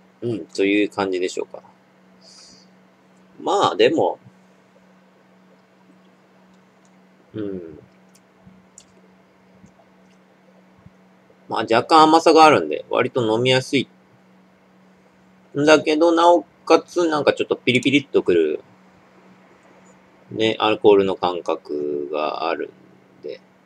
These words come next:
で、なんでボストンクラブでググると、なんかやけに女子プロレスが出てくる。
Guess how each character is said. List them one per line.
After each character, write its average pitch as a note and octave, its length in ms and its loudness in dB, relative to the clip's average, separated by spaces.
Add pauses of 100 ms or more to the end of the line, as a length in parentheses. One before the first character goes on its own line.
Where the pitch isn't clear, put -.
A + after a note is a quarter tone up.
(720)
で、 A#2+ 80 -8
な E3 120 -2
ん F#3+ 40 2
で D#3 60 4
ボ A2 180 4
ス - 80 -14
ト C3+ 120 2
ン C3 80 0
ク C#3+ 60 6
ラ C3+ 80 6
ブ F#2+ 80 -2
で F2 80 -2
グ F2 140 -4
グ F#2+ 100 4
る F2+ 80 -2
と、 E2+ 140 -2
な F2+ 120 -2
ん E2+ 40 -10
か E2+ 80 0
や G2 140 4
け A2 120 -4
に D#2+ 120 -10
女 G2 120 -2
子 - 200 -6
プ C3 100 2
ロ C3 80 6
レ A2 80 6
ス - 140 -2
が E2 80 0
出 E2+ 100 -2
て D#2 80 -6
く - 80 -18
る。 - 60 -18